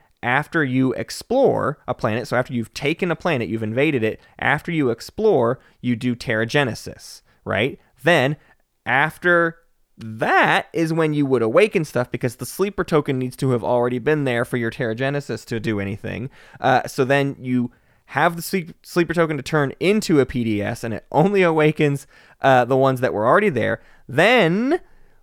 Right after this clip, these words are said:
we can do production, and our commander can get trade goods to use during the production because it's when you use production, uh, and you, <laughs> and you only gain it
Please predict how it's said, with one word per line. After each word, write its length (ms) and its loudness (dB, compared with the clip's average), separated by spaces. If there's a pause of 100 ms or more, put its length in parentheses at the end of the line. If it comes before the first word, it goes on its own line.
we 140 2
can 140 -2
do 120 4
production, 640 0
and 120 -6
our 120 4
commander 640 2
can 180 -4
get 220 -2
trade 320 0
goods 320 -2 (160)
to 100 -4
use 340 0 (160)
during 540 2
the 80 4
production 540 0
because 180 0
it's 160 -6
when 680 2
you 240 2
use 280 0
production, 800 -2 (340)
uh, 300 4 (160)
and 300 -2
you, 340 0 (300)
<laughs> 320 -16
and 120 -2
you 140 2
only 320 2
gain 240 4
it 140 4